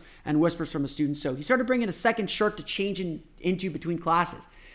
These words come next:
Then he heard about Sweatblock on our program. He tried it and now is hooked. No more Snickers, no more second shirt,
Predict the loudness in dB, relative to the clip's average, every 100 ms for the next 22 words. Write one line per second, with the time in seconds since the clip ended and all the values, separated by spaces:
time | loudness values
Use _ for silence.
0 | -6 2 4 4 2 0 2 2 6 6
1 | 6 2 2 4 4 4 2 0 2 4
2 | 8 6 4 -2 0 4 4 4 0 -2
3 | -2 -2 0 0 0 -2 2 2 2 0
4 | 2 2 2 0 -2 -2 -4 0 0 -2